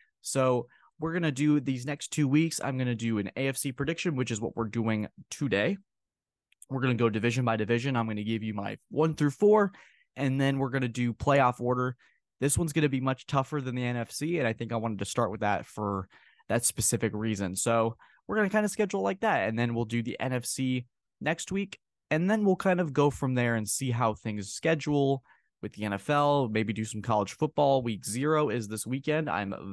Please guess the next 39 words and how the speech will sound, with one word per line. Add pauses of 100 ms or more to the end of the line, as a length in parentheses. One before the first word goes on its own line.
very,
very
excited
for
that. (460)
So
hopefully (560)
it'll
be
a
good
time.
I'm
gonna
take
a
sip
of
water
real
quick. (2750)
And
we're
gonna
get
underway. (280)
So, (1700)
the
A
F
C, (100)
this
is
what
I
have
in
my
notes.